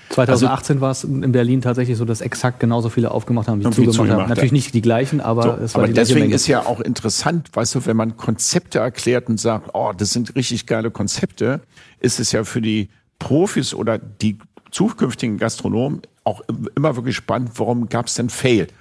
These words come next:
Speaker 2: Auch ich habe eine Bauchlandung hingelegt und kann ja genau sagen, was ich verkehrt gemacht habe. Zu viel Investment, zu teuer eingekauft und der Standort und also jetzt für mein Restaurant. Wären denn so eine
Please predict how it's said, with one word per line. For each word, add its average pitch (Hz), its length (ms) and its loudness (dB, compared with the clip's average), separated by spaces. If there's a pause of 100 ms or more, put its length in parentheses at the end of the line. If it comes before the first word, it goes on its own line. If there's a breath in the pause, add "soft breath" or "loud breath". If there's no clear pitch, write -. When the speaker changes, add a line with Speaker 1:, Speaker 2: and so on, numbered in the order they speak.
(120 soft breath)
Speaker 2:
Auch - 260 -4
ich 147 160 0
habe - 160 -2
eine 110 60 0
Bauchlandung 104 720 -2
hingelegt 107 520 0
und 104 100 -2
kann 107 160 -2
ja 110 100 0
genau 107 280 0
sagen, 107 460 -4
was 110 180 -4
ich 110 100 -8
verkehrt 131 380 -2
gemacht 92 360 -4
habe. - 180 -4 (260 soft breath)
Zu - 160 0
viel 104 320 0
Investment, 101 920 0 (320 soft breath)
zu - 160 -4
teuer 107 340 2
eingekauft 107 880 -2
und 104 360 -2 (320)
der 98 200 2
Standort 107 840 0
und 82 280 -6
also 87 260 -4
jetzt 95 220 -2
für 92 140 -4
mein 95 240 2
Restaurant. 92 600 -4 (300 loud breath)
Wären 120 320 2
denn 120 180 2
so 123 200 0
eine 120 340 2